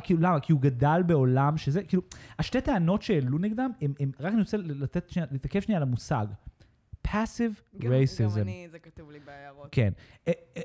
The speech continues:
Speaker 1: בעצם, ה-, ה-, ה-, ה-, ה-passive racism הזה. עכשיו, רק אני רוצה לח-, להזכיר מה הרקע לאירוע הזה. הרקע ל-, ל-, ל-, לדיון הזה הוא באמת הקמפיין Stop Asian Hate,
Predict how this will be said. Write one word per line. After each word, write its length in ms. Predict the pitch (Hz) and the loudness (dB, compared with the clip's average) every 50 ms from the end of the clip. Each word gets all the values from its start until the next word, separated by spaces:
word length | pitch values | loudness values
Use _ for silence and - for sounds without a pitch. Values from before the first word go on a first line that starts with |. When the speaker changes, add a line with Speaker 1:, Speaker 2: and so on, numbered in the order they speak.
| - - | -8 -2
Speaker 1:
בעצם, 300 | 143 185 208 - 240 208 - | 0 0 2 2 0 0 0
ה-, 40 | 151 | 0
ה-, 360 | 143 156 - 151 147 - 135 | -2 -2 -2 -6 -6 -4 -6
ה-, 180 | 131 - - 131 | -8 -6 -6 -8
ה-, 140 | - - 139 | -6 -4 -6
ה-passive 460 | - - - 202 202 - - 190 147 | -2 0 0 0 0 0 -2 -2 0
racism 460 | 123 113 113 113 - - - 110 107 | 2 0 0 0 -2 -6 -10 -8 -8
הזה. 100 | 113 113 | -6 -6
עכשיו, 180 | 117 - 180 175 - | -4 -4 -4 -2 -2
רק 120 | 247 - | -2 -2
אני 80 | 311 277 | 0 -2
רוצה 160 | 254 - 269 | -2 -2 -2
לח-, 160 | 262 233 - - | -4 -4 -4 -2
להזכיר 340 | 185 175 - - - 302 269 | -2 -2 -4 -2 -6 -6 -4
מה 140 | 233 247 247 | -2 -2 -2
הרקע 300 | 233 233 233 - 220 185 | -2 -2 -4 -2 -2 -2
לאירוע 340 | 165 156 156 156 165 160 160 | -2 -2 -2 -2 -2 -2 -4
הזה. 140 | 143 - - - | -6 -8 -8 -6
הרקע 260 | 165 220 277 - 285 | -6 -6 -4 -4 -4
ל-, 60 | 254 | -6
ל-, 340 | 214 - 165 156 147 143 131 | -4 0 0 0 0 0 -2
ל-, 80 | 120 127 - | -2 -2 -2
לדיון 500 | 131 120 117 127 127 127 156 220 294 339 | -2 0 2 4 4 6 6 4 4 2
הזה 260 | 330 254 135 117 131 - - - - - | -4 -4 -4 -6 -6 -8 -10 -18 -20 -10
הוא 160 | - - 180 160 | -2 0 2 2
באמת 220 | 175 175 180 - | 2 2 2 -2
הקמפיין 340 | - - 156 139 151 147 139 | -2 -4 -2 0 0 0 0
Stop 220 | - - 135 - | 0 -2 -2 0
Asian 600 | 139 131 131 127 131 120 113 113 110 107 101 98 107 | 0 -2 0 0 0 0 0 0 0 0 0 0 -2
Hate, 320 | 117 151 233 285 - | -2 -4 -4 -6 -10